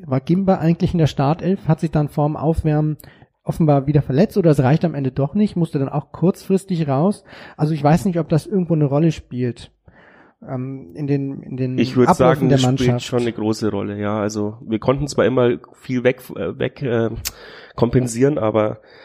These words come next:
Speaker 2: ich glaub mittlerweile, vor allem dann fehlt der Max auch noch, ja, äh, der Mo-, Moritz, ich merke, wie man Max mit und Moritz und jetzt genau das Falsche gesagt. Ähm, Moritz fehlt auch noch und ich fand ihn auch supergeiler Ruheherd da in dem, als Sechser und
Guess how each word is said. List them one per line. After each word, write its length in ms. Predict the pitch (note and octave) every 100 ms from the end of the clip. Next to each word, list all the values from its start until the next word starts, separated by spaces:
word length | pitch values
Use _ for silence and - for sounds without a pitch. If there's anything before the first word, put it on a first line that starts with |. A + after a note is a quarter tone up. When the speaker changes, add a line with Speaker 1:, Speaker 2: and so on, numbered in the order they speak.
| - _ - -
Speaker 2:
ich 160 | - -
glaub 260 | B2 -
mittlerweile, 600 | B2+ C3+ C#3 B2 C3 C#3
vor 160 | - -
allem 120 | C3
dann 100 | D3+
fehlt 220 | C3+ C#3 C3+
der 60 |
Max 260 | B2+ C3 -
auch 240 | B2 D3
noch, 220 | F3 E3
ja, 260 | C#3 B2 D3
äh, 400 | - B2+ C3 B2
der 140 | A#2 A2+
Mo-, 200 | A2+ C3
Moritz, 440 | A#2 C3 C3 -
ich 100 | A#2+
merke, 380 | A2+ - - -
wie 120 | B2
man 140 | D3 C#3
Max 240 | C#3+ -
mit 160 | D#3 C#3+
und 120 | B2+
Moritz 420 | A#2+ D3 F3+ E3+
und 80 | D3+
jetzt 160 | C#3+ B2+
genau 160 | A#2
das 140 | C3 -
Falsche 260 | A#2+ D#3+
gesagt. 220 | A2+ B2 - - -
Ähm, 260 | B2 B2+ C3+ - - - -
Moritz 460 | B2 E3+ F3 -
fehlt 200 | - C#3
auch 140 | - E3+
noch 200 | D3+ C#3
und 200 | B2+ B2
ich 300 | B2 - -
fand 320 | A3 C3 F3
ihn 120 | C#3+
auch 280 | A#2+ C#3 - _ -
supergeiler 640 | C3+ F#3+ F#3+ D3+ B2+ C3+
Ruheherd 640 | B2 D#3+ D3+ B2+ A2+ B2
da 80 | A#2
in 160 | A2+ A2+
dem, 260 | A2+ A2+ - - -
als 180 | A2+ -
Sechser 380 | A#2 - C#3 C#3+ - - - - _
und 340 | A#2+ B2 B2+